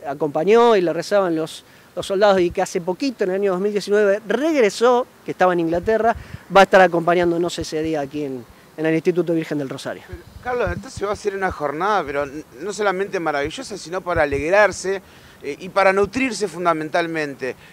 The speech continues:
Speaker 2: Eh, y de paso, si queremos, nos llevamos un librito.
Speaker 1: Por supuesto, sí, sí. Por suerte no, no va a ser a fin de mes, creo que todavía quedan unos pesitos en el bolsillo para poder gastarlos,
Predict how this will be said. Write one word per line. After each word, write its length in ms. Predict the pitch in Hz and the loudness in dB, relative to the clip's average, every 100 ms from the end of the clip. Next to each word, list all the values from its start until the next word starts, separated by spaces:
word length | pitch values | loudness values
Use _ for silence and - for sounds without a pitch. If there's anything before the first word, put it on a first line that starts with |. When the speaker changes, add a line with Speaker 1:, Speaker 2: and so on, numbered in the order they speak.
| - | -14
Speaker 2:
Eh, 380 | - 156 151 147 143 | -6 -2 2 2 0
y 80 | 202 | 0
de 140 | 190 | 0
paso, 260 | 185 247 208 | 0 -4 -4
si 100 | 196 | -2
queremos, 300 | 196 247 240 | 0 0 -2
nos 120 | 202 | 0
llevamos 360 | 190 196 185 160 | 2 2 0 -4
un 80 | 156 | -6
librito. 440 | 143 135 123 104 - - | -6 -10 -12 -12 -4 4
Speaker 1:
Por 140 | 196 | 6
supuesto, 500 | 190 185 180 165 175 | 6 6 4 4 -2
sí, 140 | 180 | -2
sí. 200 | 170 170 | -2 -2
Por 160 | 151 180 | 0 2
suerte 320 | 226 226 214 | 4 4 4
no, 160 | 208 208 | 4 4
no 160 | 190 | 6
va 60 | 208 | 6
a 40 | |
ser 140 | 202 190 | 6 4
a 80 | 190 | 4
fin 180 | 185 | 4
de 100 | 190 | 4
mes, 200 | 240 269 | 6 6
creo 180 | - 202 | 6 4
que 100 | 180 | 4
todavía 300 | 170 180 196 | 4 6 6
quedan 300 | 175 185 175 | 6 4 4
unos 200 | 170 175 | 2 0
pesitos 360 | 170 175 180 175 | -2 -2 0 0
en 60 | |
el 60 | 165 | 0
bolsillo 400 | 175 196 196 170 | -2 -4 -4 -4
para 240 | 156 147 | -2 -4
poder 220 | 147 170 175 | -2 -2 -2
gastarlos, 540 | 170 240 233 247 240 | 0 2 4 2 -2